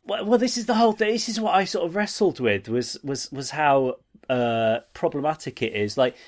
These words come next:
'cause, uh, with Duke's attitude towards women, like, is this, is this a real, like, hmm. But it's, it's all done in a very open parody style, right? He's a kind of send-up of the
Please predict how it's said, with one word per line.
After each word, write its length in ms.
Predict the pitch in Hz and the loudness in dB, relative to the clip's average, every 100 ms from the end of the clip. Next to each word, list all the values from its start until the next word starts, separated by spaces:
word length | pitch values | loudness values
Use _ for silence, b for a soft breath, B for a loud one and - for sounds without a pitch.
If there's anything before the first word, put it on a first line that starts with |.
| B _ | B _
'cause, 240 | - 196 160 | -4 -2 -2
uh, 240 | - 151 - | -8 -10 -6
with 280 | 160 139 113 | -4 -4 -4
Duke's 400 | 139 147 - - | -8 -8 -10 -6
attitude 500 | 135 143 120 - 113 | -4 -6 -8 -4 -4
towards 460 | - 113 107 104 - - | -2 -4 -2 -4 -8 -6
women, 480 | 117 127 107 95 - | -2 0 -2 -6 -4
like, 160 | 110 - | -4 -2
is 140 | 143 | -4
this, 280 | 190 180 - - | -2 -2 -4 -6
is 100 | 180 | -4
this 160 | 214 | -2
a 80 | 202 | 2
real, 360 | 208 208 196 165 | 4 4 0 0
like, 340 | 147 135 - B B B B B B B _ - | -2 -2 -8 B B B B B B B _ -6
hmm. 280 | 107 85 82 b - _ - | -6 -8 -12 b -20 _ 0
But 180 | 139 - | 0 2
it's, 240 | 185 - 226 | 0 0 -4
it's 140 | 220 247 | -2 0
all 80 | 240 | 0
done 200 | 220 208 | 0 0
in 100 | 180 | -2
a 40 | |
very 360 | 170 196 202 - - _ _ - | -2 -2 -4 -8 -20 _ _ 0
open 520 | 170 170 151 143 131 123 | 4 4 2 -4 -4 -6
parody 440 | - 147 117 110 | 0 0 0 -4
style, 460 | - 151 113 82 90 | -4 0 0 0 -2
right? 220 | 147 156 | -2 -2
He's 180 | 131 143 | -8 -10
a 40 | |
kind 180 | - 160 | -6 -6
of 60 | 135 | -4
send-up 480 | - 151 123 113 | -2 -2 -2 -6
of 120 | 117 - | -8 -6
the 320 | 110 101 | -4 -4